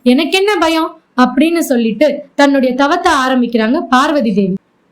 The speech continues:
பார்வதி தேவியும் சிவபெருமானை நோக்கி தவம் இருக்க ஆரம்பித்து பல ஆண்டுகள் கடக்குது. பார்வதி தேவியோட பக்தியை சோதிக்க எண்ணின சிவபெருமானோ ஒரு சிவனடியார் வேஷத்துல பார்வதி தேவியிடம் வராரு.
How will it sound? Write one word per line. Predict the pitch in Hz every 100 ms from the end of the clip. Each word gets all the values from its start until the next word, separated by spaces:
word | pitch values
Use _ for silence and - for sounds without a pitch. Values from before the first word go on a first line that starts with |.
| _
பார்வதி | - 294 381 381 285
தேவியும் | 240 247 226 233 262 262
சிவபெருமானை | - - 330 381 359 320 285 269
நோக்கி | 247 247 247 285
தவம் | 247 240 311
இருக்க | 311 247 247
ஆரம்பித்து | 220 240 254 240 220 - 285 - _ _ _ -
பல | 254 262
ஆண்டுகள் | 240 254 330 311 247 208
கடக்குது. | 214 196 190 196 175 - _ _ _ _
பார்வதி | - 330 403 415 370
தேவியோட | 285 285 269 254 233 196
பக்தியை | 254 269 - 415 370
சோதிக்க | - 269 302 349 - 294
எண்ணின | 240 208 196 196
சிவபெருமானோ | 226 247 302 269 226 190 185 196 233 - - _ _ _
ஒரு | 240 240
சிவனடியார் | 294 349 381 359 269 247 208
வேஷத்துல | 208 226 269 - 233 294 233 139 _ _ _
பார்வதி | 277 320 381 349 277
தேவியிடம் | 233 233 220 208 269 220
வராரு. | 202 233 214